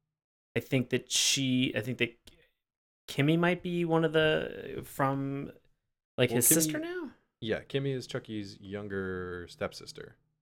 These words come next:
Speaker 1: Got it. Yeah.
Speaker 2: Because
Speaker 1: Then
Speaker 2: his
Speaker 1: I,
Speaker 2: dad
Speaker 1: then I nailed it. Then I nailed
Speaker 2: got
Speaker 1: it.
Speaker 2: remarried. Yeah, that was great.
Speaker 1: Did it.
Speaker 2: Uh, I just didn't remember when they came into the, into the
Speaker 1: I
Speaker 2: picture.
Speaker 1: feel like it's
Speaker 2: But
Speaker 1: Rugrats in
Speaker 2: unfortunately, they're not.
Speaker 1: Paris.
Speaker 2: Rugrats in Paris?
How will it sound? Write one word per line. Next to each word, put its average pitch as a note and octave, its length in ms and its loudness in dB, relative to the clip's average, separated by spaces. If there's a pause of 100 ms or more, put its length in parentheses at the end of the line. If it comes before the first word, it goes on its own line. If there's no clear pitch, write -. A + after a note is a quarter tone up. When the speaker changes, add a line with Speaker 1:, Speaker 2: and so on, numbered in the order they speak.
(160)
Speaker 1:
Got G2 240 4
it. - 140 -14 (160)
Yeah. G2+ 200 0 (120)
Speaker 2:
Because G2 300 -4
Speaker 1:
Then C#3 120 12
Speaker 2:
his D3+ 100 10
Speaker 1:
I, D#3 40 10
Speaker 2:
dad F#2 180 4
Speaker 1:
then F#3+ 120 12
I F#3+ 80 12
nailed E3+ 300 12
it. A2 200 2
Then C#3+ 120 10
I C#3 80 12
nailed A2 220 8
Speaker 2:
got E2 80 -2
Speaker 1:
it. E2+ 40 -8
Speaker 2:
remarried. F2+ 300 -10
Yeah, F#3+ 220 2
that A2+ 160 -4
was C3+ 100 -4
great. C3 140 4
Speaker 1:
Did G#2 80 2
it. F#2+ 140 -8
Speaker 2:
Uh, G2 160 -6
I G#2 80 -2
just A2 140 -10
didn't C3+ 120 -8
remember G2+ 240 -6
when F#2 300 -8
they F2+ 180 -8
came F2 260 -16
into F2 180 -16
the, F2+ 240 -16 (100)
into G2 140 -20
the - 80 -20 (120)
Speaker 1:
I D#3 40 4
Speaker 2:
picture. - 100 -4
Speaker 1:
feel G#3+ 100 12
like A#3+ 140 12
it's - 120 8
Speaker 2:
But D3 140 12
Speaker 1:
Rugrats B2+ 240 12
in A#2 80 2
Speaker 2:
unfortunately, G#2 60 -6
they're G#2 200 6
not. - 300 -4 (300)
Speaker 1:
Paris. G2 260 -6
Speaker 2:
Rugrats - 40 -18
in G2 60 -16
Paris? G#2+ 320 -8